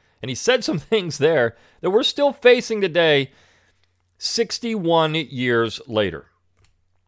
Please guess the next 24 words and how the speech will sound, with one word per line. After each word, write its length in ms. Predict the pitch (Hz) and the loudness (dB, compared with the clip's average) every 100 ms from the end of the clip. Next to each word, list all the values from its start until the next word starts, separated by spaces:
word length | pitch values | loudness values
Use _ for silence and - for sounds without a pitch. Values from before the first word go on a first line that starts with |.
| _ _ - - _ _ _ - | _ _ -20 -20 _ _ _ -12
Nothing 420 | 190 202 220 254 | 0 0 0 -2
has 140 | 226 | -4
changed 440 | - 214 196 190 185 | 2 2 2 -2 -6
in 100 | 175 | -8
sixty-one 640 | - 165 - 165 143 135 | -8 -10 -6 -4 -2 -2
years. 220 | 139 139 | -2 -2
In 80 | 110 | 0
fact, 220 | 175 170 | 2 2
it's 120 | 120 139 | 0 -2
only 180 | 165 | 2
gotten 260 | 117 104 78 | 2 2 0
worse. 480 | 92 69 - - - _ _ _ - _ _ _ _ _ _ _ _ _ _ _ _ _ _ _ _ _ _ | -4 -4 -8 -20 -20 _ _ _ -20 _ _ _ _ _ _ _ _ _ _ _ _ _ _ _ _ _ _
And 140 | 165 185 | 2 4
I 80 | |
want 280 | 180 208 302 | 4 4 2
to 60 | 262 | 0
do 160 | 190 | 0
this 220 | 170 160 151 | 0 0 0
again 360 | 123 131 127 | 2 2 0
with 140 | 117 107 | -2 -2
a 60 | |
first 400 | - 147 143 - | 0 0 0 -2
principles 640 | - 139 117 104 101 98 110 | -4 -4 -2 0 0 0 -4
episode 800 | 123 110 107 - 82 76 73 | -4 -4 -8 -4 -4 -4 -8